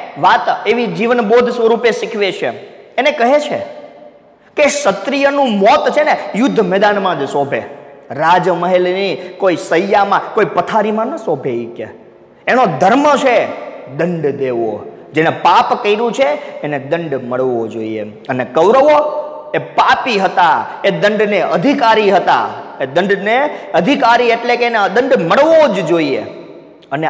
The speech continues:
આપણે જે છે, તમારા દ્વારા એને આપવામાં આવ્યો છે, એમાં શું ખોટું થયું છે?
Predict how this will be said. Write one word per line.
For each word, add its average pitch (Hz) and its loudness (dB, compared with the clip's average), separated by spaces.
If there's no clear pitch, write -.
આપણે 165 2
જે 143 0
છે, 131 -4
તમારા 254 4
દ્વારા 240 2
એને 220 2
આપવામાં 180 0
આવ્યો 151 -2
છે, 139 -8
એમાં 170 -4
શું 269 -8
ખોટું 180 -4
થયું 120 -8
છે? - -14